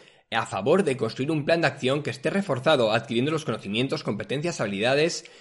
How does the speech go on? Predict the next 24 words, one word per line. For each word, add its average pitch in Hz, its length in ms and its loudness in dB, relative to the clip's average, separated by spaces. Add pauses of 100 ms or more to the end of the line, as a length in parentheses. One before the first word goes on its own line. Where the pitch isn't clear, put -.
(200)
y 110 100 -6
capacidades 127 540 2
que 120 100 -4
sean 139 220 0
necesarias 156 520 0
para 131 220 0
que 104 100 -4
no 123 120 -2
se 208 120 -2
repita 156 280 -2
ese 135 100 -4
fracaso. 117 480 -4 (420)
A 92 100 -2
lo 90 80 -4
mejor 160 380 6
sucede 147 380 2
que 170 80 2
fracasas, 113 500 -2
pero 101 180 -2
fracasarás 113 600 -4
de 117 180 -2
una 151 220 2
manera 143 220 4
diferente. 127 640 0